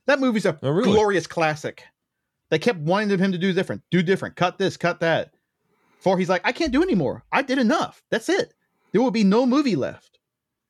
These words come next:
Speaker 2: Right.
Speaker 1: There's a reason why Sergio Leone's films always get screw-, screwed over, because they always want him to change the ending, changing scenes, and, like, it makes no sense. So when people watch it, they're like, "Why is this happening? Why is that happening?" Same thing, studio interference.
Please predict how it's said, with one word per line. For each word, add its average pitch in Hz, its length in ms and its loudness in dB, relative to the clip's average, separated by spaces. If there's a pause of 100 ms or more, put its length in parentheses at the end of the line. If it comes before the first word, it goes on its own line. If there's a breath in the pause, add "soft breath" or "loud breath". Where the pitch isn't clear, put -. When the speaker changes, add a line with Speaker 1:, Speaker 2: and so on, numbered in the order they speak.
(360)
Speaker 2:
Right. 101 340 0
Speaker 1:
There's 180 140 0
a 196 60 0
reason 233 200 2
why 202 80 2
Sergio 214 460 0
Leone's 208 400 0
films 214 400 0
always 196 340 0
get 185 180 -2
screw-, 190 360 -4 (100)
screwed 190 300 -2
over, 143 240 -2
because 135 420 -2 (260 soft breath)
they 143 120 0
always 180 360 0
want 185 160 0
him 185 80 2
to 160 80 0
change 185 360 0
the 165 80 -2
ending, 175 260 0
changing 175 400 0
scenes, 165 320 -2
and, 165 120 0
like, 156 220 0
it 165 140 0
makes 160 260 -4
no 156 160 0
sense. 175 380 -4
So 143 140 -4
when 127 80 -2
people 147 240 -2
watch 151 260 -2
it, 139 40 -16
they're 139 100 -4
like, 123 160 -2 (680)
"Why 156 200 2
is 156 80 -2
this 185 100 -6
happening? 127 320 -6
Why 135 140 0
is 151 60 -4
that 165 120 0
happening?" 117 400 -6 (120)
Same 175 240 -2
thing, 156 180 -2
studio 175 440 0
interference. 151 800 -4